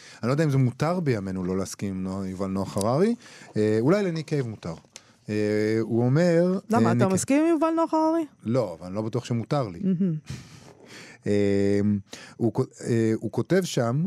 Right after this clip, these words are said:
Speaker 1: שיכול להיות, הוא אומר, יכול להיות שהמכונות באמת יוכלו לעשות את מה שיובל נוח הררי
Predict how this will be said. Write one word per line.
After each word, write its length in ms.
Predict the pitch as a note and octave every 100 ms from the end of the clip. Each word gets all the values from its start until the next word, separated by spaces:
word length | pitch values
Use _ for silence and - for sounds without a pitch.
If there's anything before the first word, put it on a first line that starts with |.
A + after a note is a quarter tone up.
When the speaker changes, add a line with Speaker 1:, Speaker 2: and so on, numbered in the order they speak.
| -
Speaker 1:
שיכול 800 | - - - G#2+ G#2 G2 G#2+ E3
להיות, 320 | A#3+ E3 - -
הוא 120 | -
אומר, 160 | B2+ E3+
יכול 240 | C#3+ F#3
להיות 180 | A#3 E4+
שהמכונות 640 | - A#2 G#2 G2+ A2 A2 G2
באמת 240 | G#2 G2
יוכלו 200 | - A2
לעשות 280 | F#2 - G2
את 40 |
מה 100 | G2
שיובל 600 | E2+ F#2 F2+ E2+ G2+ F#2+
נוח 260 | F#2+ F#2 -
הררי 340 | F#2+ F#2 F#2